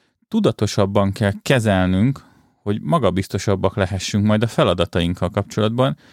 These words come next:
sőt, már azon a szinten, amikor eldöntjük, hogy valamivel kapcsolatban van-e dolgunk vagy sem, már az is egy olyan magabiztosságot tud adni, hogy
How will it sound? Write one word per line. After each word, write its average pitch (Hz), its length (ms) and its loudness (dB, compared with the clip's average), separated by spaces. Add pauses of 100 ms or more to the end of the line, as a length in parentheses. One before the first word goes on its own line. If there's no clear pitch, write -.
(200)
sőt, - 680 -2 (560)
már 123 240 2
azon 202 220 4
a 117 60 4
szinten, 131 480 2
amikor 113 340 0
eldöntjük, 135 640 0
hogy 101 140 -2
valamivel 101 400 2
kapcsolatban 98 460 -2
van-e 107 200 2
dolgunk 90 460 0
vagy 90 140 -4
sem, 113 560 -2 (600)
már 98 140 -2
az 180 100 2
is 170 140 0
egy 110 160 2
olyan 104 180 4
magabiztosságot 95 920 -2
tud 92 180 -8
adni, 101 460 0 (960)
hogy 113 480 0